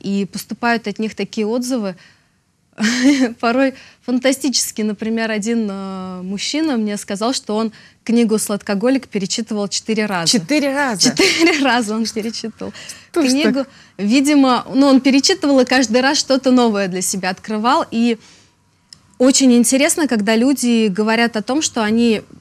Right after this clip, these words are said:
Speaker 1: перечитывают мою книгу. Тоже вот одна девушка сказала,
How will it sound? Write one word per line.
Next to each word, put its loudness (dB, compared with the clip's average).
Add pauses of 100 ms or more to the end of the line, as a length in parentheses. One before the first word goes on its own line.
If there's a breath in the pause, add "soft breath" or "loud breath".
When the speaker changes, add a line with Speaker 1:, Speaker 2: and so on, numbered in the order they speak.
(200)
Speaker 1:
перечитывают 0
мою -2
книгу. -2
Тоже 0
вот -6
одна -4
девушка -6
сказала, -4